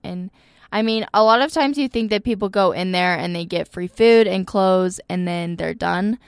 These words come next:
when in reality, like, they have people that are constantly coming back, like, needing stuff. And especially with covid, I mean, that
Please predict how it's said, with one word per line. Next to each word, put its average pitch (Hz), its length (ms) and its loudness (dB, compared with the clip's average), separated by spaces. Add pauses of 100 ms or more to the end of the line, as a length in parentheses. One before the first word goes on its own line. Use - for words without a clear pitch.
(320)
when 190 320 -2
in 190 240 -4
reality, 180 760 0
like, 170 220 -4 (240)
they 196 140 -2
have 208 240 0
people 196 320 -4
that 180 240 -2
are 180 160 -4
constantly 175 520 -8
coming 175 320 -8
back, 160 300 -8
like, - 180 -10
needing - 440 -8
stuff. - 360 -10
And 208 200 -10 (400)
especially 220 420 -2
with 214 180 -4
covid, 202 460 -2
I 185 100 -4
mean, 180 200 -6
that 180 340 -4